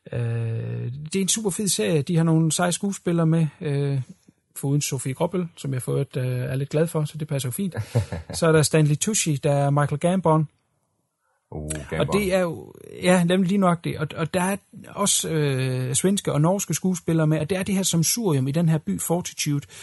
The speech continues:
Speaker 1: som selvom at den, øh, foregår i Norge, og, og ting, skilte og, øh, vejnavne og, og byer og sådan noget der, det hedder, øh, noget på norsk, så snakker de engelsk, og det er simpelthen fordi, det er det her multietniske samfund. Øh, og det bliver også sagt tidligt, at,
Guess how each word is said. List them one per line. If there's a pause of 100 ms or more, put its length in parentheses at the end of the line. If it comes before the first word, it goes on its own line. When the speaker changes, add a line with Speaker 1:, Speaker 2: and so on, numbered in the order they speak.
Speaker 1:
som
selvom
at
den, (220)
øh, (100)
foregår
i
Norge,
og,
og (360)
ting, (280)
skilte
og, (720)
øh,
vejnavne
og,
og
byer
og
sådan
noget
der,
det
hedder, (240)
øh,
noget
på
norsk, (420)
så
snakker
de
engelsk,
og
det
er
simpelthen
fordi,
det
er
det
her
multietniske
samfund. (500)
Øh,
og
det
bliver
også
sagt
tidligt,
at,